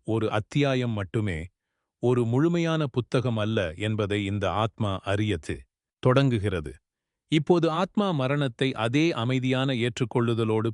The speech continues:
பார்க்கிறது. ஒரு நதி கடலில் சங்கமிப்பது போல இந்த உடல் அழிந்துவிடும் அல்லது அடையாளம் அழிந்துவிடும் என்று அதற்கு தெரியும்.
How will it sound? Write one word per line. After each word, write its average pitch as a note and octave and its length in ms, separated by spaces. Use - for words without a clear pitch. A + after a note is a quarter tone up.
பார்க்கிறது. F2 540
ஒரு D3+ 240
நதி E3 280
கடலில் D3+ 540
சங்கமிப்பது C3 640
போல A2 320
இந்த A#2+ 280
உடல் A#2 380
அழிந்துவிடும் G#2+ 680
அல்லது A#2+ 420
அடையாளம் B2+ 520
அழிந்துவிடும் G#2+ 580
என்று G2+ 280
அதற்கு F2+ 360
தெரியும். F2+ 520